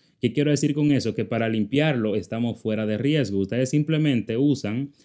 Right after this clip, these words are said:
eh, la herramienta que usan para retirar la tarjeta sim, lo van a meter en ese agujero, le van a dar vueltas para que salga todo el polvo.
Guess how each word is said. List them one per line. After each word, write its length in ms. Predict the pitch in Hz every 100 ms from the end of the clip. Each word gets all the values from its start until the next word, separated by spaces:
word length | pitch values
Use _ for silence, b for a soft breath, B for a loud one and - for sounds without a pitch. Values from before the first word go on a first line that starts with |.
| b b b
eh, 160 | 110 113
la 100 | 123
herramienta 600 | 123 127 127 143 151 156
que 140 | 151
usan 300 | 147 147 151
para 300 | 139 131 123
retirar 400 | 123 120 117 123
la 100 | 139
tarjeta 380 | 135 127 135 156
sim, 360 | - 113 113 135
lo 140 | 104
van 140 | 113
a 60 | 131
meter 280 | 139 139 139
en 120 | 135
ese 180 | 139 143
agujero, 420 | 147 135 131 131
le 80 | 113
van 160 | 104
a 80 | 113
dar 160 | 123 127
vueltas 500 | 139 123 101 110 -
para 240 | 101 98
que 80 | 123
salga 420 | 107 110 120 113
todo 200 | 107 104
el 100 | 95
polvo. 560 | - 120 110 92 87